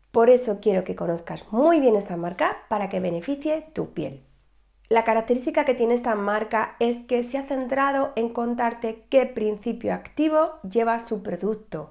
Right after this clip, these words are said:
Claro, cuando tú vas a una tienda y dices, y ves un stand <laughs> casi como el que tengo yo, y coges, por ejemplo,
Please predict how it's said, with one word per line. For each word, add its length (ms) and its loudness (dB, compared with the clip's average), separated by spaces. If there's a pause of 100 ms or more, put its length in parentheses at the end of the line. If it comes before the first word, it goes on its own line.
(140)
Claro, 320 4
cuando 200 4
tú 100 2
vas 180 2
a 40 4
una 200 2
tienda 480 2
y 120 0
dices, 680 -4 (180)
y 140 -2
ves 320 2
un 140 2
stand 600 0 (160)
<laughs> 160 -20
casi 300 2
como 160 8
el 80 12
que 100 4
tengo 300 8
yo, 320 2 (600)
y 440 -4 (480)
coges, 500 -2
por 220 6
ejemplo, 640 0